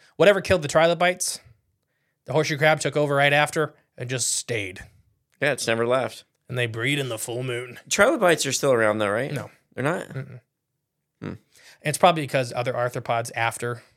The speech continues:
Speaker 1: just kinda wiped them out, even if they did survive their mass extinction event.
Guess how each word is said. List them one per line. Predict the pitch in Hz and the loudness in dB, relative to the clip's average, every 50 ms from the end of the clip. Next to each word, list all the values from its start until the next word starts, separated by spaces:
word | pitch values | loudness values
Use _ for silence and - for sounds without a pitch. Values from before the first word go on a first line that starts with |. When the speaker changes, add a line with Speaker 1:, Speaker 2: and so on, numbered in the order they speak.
| _ _ _ _ | _ _ _ _
Speaker 1:
just | 131 123 - | -10 -6 -4
kinda | - 120 113 | -4 -4 -2
wiped | 110 113 117 117 | -2 -4 -4 -4
them | - 117 113 | -6 -8 -8
out, | 113 113 120 - - | -6 -6 -8 -8 -6
even | 139 139 135 139 | -6 -4 -4 -4
if | 131 117 | -4 -4
they | 123 120 | -6 -6
did | 113 131 120 - | -6 -6 -6 -6
survive | - 131 127 123 123 117 | -4 0 0 0 0 0
their | 127 120 117 | -2 -4 -4
mass | 117 117 117 - - | -4 -6 -8 -8 -10
extinction | 117 - - 127 123 117 - 131 | -12 -12 -10 -10 -10 -10 -8 -10
event. | 120 117 120 120 123 - | -8 -8 -6 -8 -8 -10